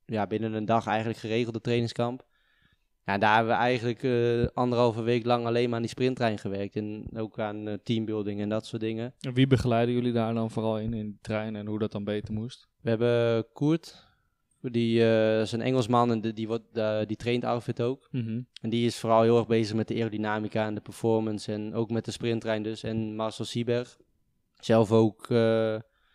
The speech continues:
Speaker 1: zeer goede lead-out man
Speaker 2: Ja,
Speaker 1: geweest.
Speaker 2: ja, ja.
Speaker 1: Dus die, die helpen ons daar,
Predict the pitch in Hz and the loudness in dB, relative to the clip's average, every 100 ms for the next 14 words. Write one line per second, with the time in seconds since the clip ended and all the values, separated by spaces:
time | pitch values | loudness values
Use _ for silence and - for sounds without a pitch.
0 | _ _ - 123 113 120 113 113 123 120 | _ _ 0 2 4 4 4 4 4 4
1 | 113 117 113 117 123 113 - - 107 101 | 2 0 0 2 4 4 2 -4 -2 -2
2 | 98 _ _ _ - 113 123 127 123 127 | -8 _ _ _ -6 -2 0 2 4 6
3 | 131 135 135 127 131 127 | 8 8 4 2 2 2